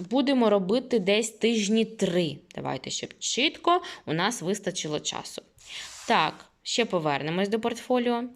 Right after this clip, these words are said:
І восьма вправа, яку треба зробити у домашнє завдання. Тут, дивіться, уявіть, що вас запросили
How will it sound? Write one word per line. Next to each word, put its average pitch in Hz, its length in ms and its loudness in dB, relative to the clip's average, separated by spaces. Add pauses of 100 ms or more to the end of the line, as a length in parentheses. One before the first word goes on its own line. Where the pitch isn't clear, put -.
(460)
І 285 300 4
восьма 262 540 8
вправа, 160 500 6
яку 165 220 6
треба 165 360 6
зробити 165 500 4
у 180 100 2
домашнє 156 480 4
завдання. - 540 -4 (800)
Тут, - 380 10
дивіться, 165 520 4
уявіть, 214 540 2
що - 240 -4
вас 165 200 0
запросили 151 720 -2